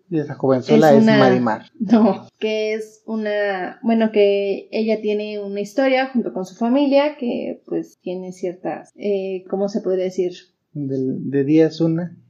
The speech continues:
Speaker 2: No.
Speaker 1: pero de noche es otra.
Speaker 2: O sea, tiene como que ciertas, eh, es que se me va la palabra, como extravagancias, tal vez.
Speaker 1: Mm, ajá.
Speaker 2: En ella menciona que su mamá es Clara, ¿ok?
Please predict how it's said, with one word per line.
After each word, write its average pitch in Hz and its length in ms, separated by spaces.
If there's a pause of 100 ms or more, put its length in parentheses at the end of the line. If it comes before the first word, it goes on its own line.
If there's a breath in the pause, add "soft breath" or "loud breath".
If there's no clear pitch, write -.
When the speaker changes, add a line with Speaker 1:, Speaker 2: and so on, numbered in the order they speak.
(160)
Speaker 2:
No. 202 260
Speaker 1:
pero 135 300
de 127 80
noche 139 460
es - 180
otra. 143 200 (140)
Speaker 2:
O 214 140
sea, 208 180
tiene 220 380
como 190 280
que 190 120
ciertas, 190 880
eh, 190 840 (180)
es 240 160
que 294 100
se 302 60
me 294 180
va 339 120
la 381 180
palabra, 240 440
como 208 600 (480)
extravagancias, 196 800
tal 277 160
vez. 381 100 (400)
Speaker 1:
Mm, 147 260 (140)
ajá. 135 260
Speaker 2:
En 269 180
ella 294 280
menciona 302 580
que 294 540
su 269 180
mamá 254 600
es 196 360
Clara, 277 380 (100)
¿ok? 226 160